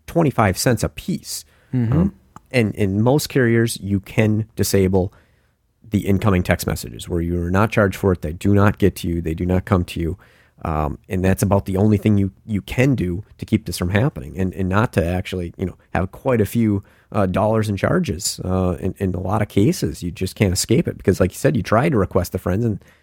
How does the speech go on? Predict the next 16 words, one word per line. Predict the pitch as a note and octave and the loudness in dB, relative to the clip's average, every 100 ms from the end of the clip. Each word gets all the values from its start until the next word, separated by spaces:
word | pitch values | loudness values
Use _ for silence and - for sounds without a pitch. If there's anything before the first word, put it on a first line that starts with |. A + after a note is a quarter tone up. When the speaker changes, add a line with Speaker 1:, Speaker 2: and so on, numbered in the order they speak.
| _ - | _ -6
Speaker 1:
they | F#3 | -2
don't | A#3 | -2
seem | A3+ G#3 | -2 0
to | F#3+ | 0
remember | E3+ G#3 A#3 G3 | 0 0 0 0
or | G3 | 0
listen. | G#3+ - F2 | -2 -2 -2
And, | F2+ F#2 F2 G#2 _ _ | -2 -2 -4 -10 _ _
you | - G#2 | -2 0
know, | G#2+ A2 | 2 2
I've | A2 | 2
had | A#2+ B2 | 2 2
that | A#2 | 2
happen. | B2+ B2+ G2+ F#2+ | 2 2 0 -2
And, | E2 F#2 F2+ _ _ _ - | -2 -4 -6 _ _ _ -6
um, | G2 F#2 E2+ F2 | 0 2 2 0